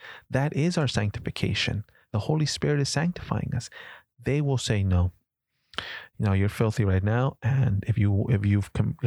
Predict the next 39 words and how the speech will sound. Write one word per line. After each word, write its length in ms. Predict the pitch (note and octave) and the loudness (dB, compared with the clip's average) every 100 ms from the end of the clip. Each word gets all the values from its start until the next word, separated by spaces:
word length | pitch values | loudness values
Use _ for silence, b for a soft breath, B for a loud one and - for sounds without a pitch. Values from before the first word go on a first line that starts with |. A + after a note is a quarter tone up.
| - | 0
completed 420 | G2 - A#2+ A#2 | 0 2 0 0
the 80 | A2+ | 0
sacraments, 580 | - B2+ C3 C#3+ C#3 - B B B | 0 0 0 0 0 -4 B B B
but 140 | - G#2 | -2 2
you've 200 | G#2 G2 | 2 0
sinned 460 | - B2 C3 B2 - | 0 0 0 -2 -4
venial 600 | A2 A2+ C3 C3 C3 C3+ | 0 2 2 2 2 0
or 160 | C#3 G2+ | 0 0
mortal 300 | G#2 A#2+ C3 | 2 2 0
sins, 400 | - B2+ C3 - | 0 -2 -2 0
which 220 | G2 - | -2 0
we 100 | G#2+ | 2
all 180 | G2+ A#2+ | 2 4
have 260 | A#2 A2+ G#2+ | 2 2 2
and 100 | G2 | 2
we 160 | G2 | 2
all 160 | G2+ A2 | 2 2
will 140 | A#2 | 0
do, 240 | G#2 G#2 G2 B B B - | 2 0 0 B B B 0
you 100 | G#2 | 2
have 180 | G#2 - | 2 0
to 60 | |
go 100 | G#2 | 0
to 60 | G2+ | 0
purgatory." 640 | - G2 F#2+ - F#2+ F#2+ - _ B B | 0 0 0 0 2 0 -4 _ B B
And 140 | - G2 | -2 0
in 120 | F#2+ | 2
purgatory, 680 | A#2+ C3+ C3 - G2 F#2+ F#2+ b _ _ _ | 0 0 -2 0 2 0 -2 b _ _ _
we 200 | G#2+ A2+ | 0 2
don't 160 | A2+ A2 | 2 2
know 100 | G#2+ | 2
if 80 | F#2+ | 0
it's 180 | - | -2
an 100 | G2 | -2
hour, 420 | G2 B2+ D#3 E3 - _ _ _ | 0 0 0 -2 -6 _ _ _
a 80 | G#2 | -2
day, 480 | F#2 A#2 B2 C3 B2 _ _ - | 0 0 0 0 -4 _ _ -4
a 120 | G#2 | 0
week, 440 | G2+ B2 C3 - | 2 2 0 -6